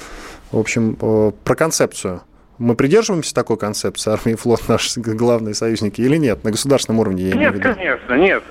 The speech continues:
Speaker 2: нет, конечно. Я вот только что приехал оттуда, как раз в Кубинке, там,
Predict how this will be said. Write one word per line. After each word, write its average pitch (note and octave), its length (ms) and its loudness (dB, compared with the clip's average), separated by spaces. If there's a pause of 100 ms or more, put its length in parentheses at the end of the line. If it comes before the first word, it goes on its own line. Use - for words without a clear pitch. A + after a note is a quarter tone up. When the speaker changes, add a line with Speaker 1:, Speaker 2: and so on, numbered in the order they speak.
Speaker 2:
нет, F#3+ 280 0
конечно. D3+ 360 -4
Я G#3+ 160 2
вот G3+ 100 -2
только G#3 200 0
что F#3 140 2
приехал E3 500 0
оттуда, E3 420 -2
как A2+ 180 -6
раз C3+ 160 2
в - 40 -18
Кубинке, D#3 440 2
там, C#3+ 220 -4